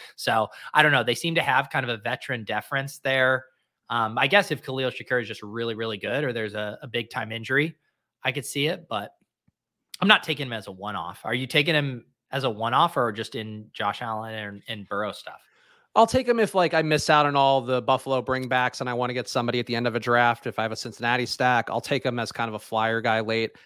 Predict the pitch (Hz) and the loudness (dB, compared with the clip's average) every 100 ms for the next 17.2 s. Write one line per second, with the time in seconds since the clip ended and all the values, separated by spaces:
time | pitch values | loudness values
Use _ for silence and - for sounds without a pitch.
0 | - 160 196 190 170 - 175 - 143 160 | 0 4 6 4 -4 -4 -4 -2 -2 -2
1 | 143 127 127 120 139 135 160 151 151 120 | 0 2 0 0 -2 4 4 4 0 2
2 | 143 135 117 123 139 131 - 131 120 - | 2 2 0 2 2 2 2 4 4 0
3 | _ - 185 202 151 139 - 135 131 131 | _ -2 4 6 4 -2 -6 -4 -4 -2
4 | 143 131 127 - 135 131 123 110 139 120 | -4 -2 -4 0 0 0 -4 -4 -4 2
5 | 127 123 127 120 123 113 117 110 120 117 | 2 4 0 0 -4 -2 -4 0 0 0
6 | 117 113 117 110 110 120 117 117 101 120 | 4 4 4 2 2 2 0 -2 -4 -4
7 | 120 - 110 107 110 - - - 185 214 | -4 -2 -2 0 -4 -8 -6 4 6 6
8 | 190 196 156 147 143 170 - 139 120 123 | 4 0 0 -2 -2 -2 0 0 0 0
9 | 117 131 131 127 110 151 156 135 123 120 | -2 0 2 0 0 4 4 4 2 0
10 | 117 117 135 127 117 113 107 107 - _ | -2 0 0 0 -2 -4 -2 -4 -8 _
11 | - 139 - 143 190 214 196 160 143 135 | -6 -4 -4 0 4 6 6 2 -2 0
12 | 135 135 139 123 135 127 135 131 123 120 | 2 2 -2 -6 -6 -4 -4 -4 -4 -6
13 | - 113 123 113 110 120 131 117 - 147 | -6 -2 2 4 4 4 4 2 2 0
14 | 131 139 214 202 - 135 127 127 127 131 | 0 0 2 2 0 -2 -2 -2 -4 0
15 | 139 - 127 113 135 127 117 117 117 117 | 0 0 -2 0 4 4 4 2 0 0
16 | 113 120 131 123 117 117 107 - 135 131 | -4 -6 -4 -4 -2 -4 -4 -2 2 4
17 | 117 107 | 2 -4